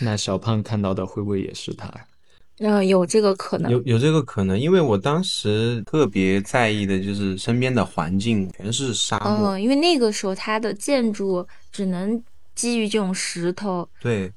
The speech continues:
Speaker 2: 去修。
Speaker 3: 全是石头。
Speaker 2: 对。
Speaker 1: 嗯，
Speaker 3: 因为
Speaker 1: 就像金字塔的结构那种。
Speaker 3: 大概就是全是神庙啊和石头这样组成的，然后，呃，神庙和石头之外的城镇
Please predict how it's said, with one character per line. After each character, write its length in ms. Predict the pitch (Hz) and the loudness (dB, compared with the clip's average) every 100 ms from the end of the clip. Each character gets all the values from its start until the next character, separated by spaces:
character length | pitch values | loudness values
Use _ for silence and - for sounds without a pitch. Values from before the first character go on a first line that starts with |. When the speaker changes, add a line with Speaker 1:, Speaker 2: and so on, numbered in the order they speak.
| - | -14
Speaker 2:
去 240 | - 220 196 | -4 -2 0
修。 200 | - 185 | 2 2
Speaker 3:
全 100 | 190 | 2
是 160 | 165 | 0
石 260 | 127 - 101 | -2 -2 -4
头。 280 | 107 98 85 - | -2 -4 -6 -10
Speaker 2:
对。 160 | 175 175 | -4 -2
Speaker 1:
嗯， 340 | 139 123 117 | 0 0 0
Speaker 3:
因 60 | 123 | 2
为 80 | 135 | 2
Speaker 1:
就 60 | |
像 220 | 113 110 110 - | 2 0 -2 -6
金 160 | - 139 | -6 -4
字 120 | 143 | -4
塔 260 | - - - | -8 -8 -4
的 400 | 101 98 92 - - | -4 -2 -4 -10 -10
结 180 | 104 95 | -6 -2
构 260 | 98 92 | -2 -4
那 160 | 95 95 | -4 -6
种。 240 | - - - _ - - - | -8 -14 -16 _ -20 -20 0
Speaker 3:
大 220 | 180 160 | 4 4
概 240 | 120 123 117 | 4 0 0
就 160 | 131 | -2
是 480 | 120 127 117 113 107 | -4 -2 0 0 -2
全 280 | 98 101 117 | -4 -4 -4
是 360 | - 135 117 | -2 -2 -2
神 240 | 110 - 98 | -2 -2 0
庙 400 | 113 139 120 107 | 2 4 4 4
啊 340 | 92 90 95 | 0 -2 -6
和 300 | 95 92 95 | -8 -8 -6
石 460 | 95 - - 87 92 | -6 -6 -6 -8 -8
头 240 | 101 98 | -6 -4
这 80 | 113 | -2
样 200 | 113 101 | -2 -2
组 260 | - 87 85 | -6 -12 -12
成 280 | - 90 104 | -8 -6 -2
的， 140 | 98 | -2
然 160 | 98 113 | -2 -2
后， 220 | 123 107 - - | -4 -6 -12 -14
呃， 420 | - 101 104 107 98 | -6 -4 -4 -6 -6
神 200 | 101 107 | -4 -2
庙 240 | 135 113 | 0 -2
和 100 | 113 | -4
石 160 | - 104 | -8 -4
头 140 | 117 | -6
之 180 | 101 120 | -4 -6
外 340 | 117 131 101 | -2 0 0
的 120 | 98 | -4
城 340 | 87 - 92 98 | -6 -8 -8 -6
镇 340 | 120 101 87 | -4 -4 -6